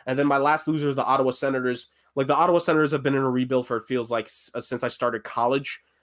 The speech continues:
Uh, I am a college graduate now. Let that be perspective. And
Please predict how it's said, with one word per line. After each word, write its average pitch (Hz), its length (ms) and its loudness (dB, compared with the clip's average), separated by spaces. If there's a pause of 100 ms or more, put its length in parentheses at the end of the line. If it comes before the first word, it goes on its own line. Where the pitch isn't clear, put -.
(140)
Uh, 110 180 0
I 127 140 0
am 123 100 0
a 113 40 -2
college 123 340 -2
graduate 127 400 -2
now. 143 240 0
Let 120 180 -4
that 120 140 -2
be 127 100 -6
perspective. 147 480 -4 (360)
And 135 440 2